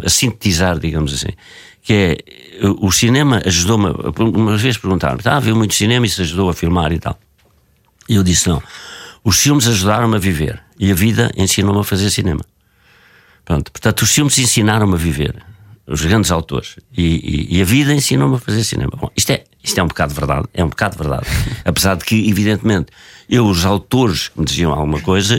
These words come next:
eu ia ver e perceber como é que eles filmavam.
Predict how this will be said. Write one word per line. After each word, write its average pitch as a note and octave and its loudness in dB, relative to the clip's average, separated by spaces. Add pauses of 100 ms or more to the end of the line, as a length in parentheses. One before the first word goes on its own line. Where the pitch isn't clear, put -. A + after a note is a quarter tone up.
eu A2+ 4
ia B2+ 2 (600)
ver B2 2 (580)
e - -2
perceber - 0
como - -2
é C3+ 2
que C#3 -4
eles C3+ -2
filmavam. B2 0